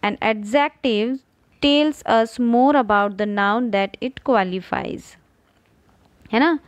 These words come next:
It tell us the quality, quantity, number, है ना? तो ये जो एडजेक्टिव है वो specially नाउन की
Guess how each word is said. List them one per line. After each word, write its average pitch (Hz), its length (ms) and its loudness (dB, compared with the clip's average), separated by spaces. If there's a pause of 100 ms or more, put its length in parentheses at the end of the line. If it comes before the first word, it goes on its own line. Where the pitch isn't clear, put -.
(460)
It 208 80 -4
tell 269 480 2
us 220 100 -8
the 220 100 0
quality, 208 720 -2 (1000)
quantity, 262 720 -2 (1160)
number, 220 560 2 (1080)
है 233 60 -2
ना? 381 180 0 (580)
तो 381 320 4 (300)
ये 302 500 4 (540)
जो 277 320 2
एडजेक्टिव 247 640 -2
है 254 160 2
वो 285 120 0
specially 262 600 -2
नाउन 220 380 0
की 277 260 -4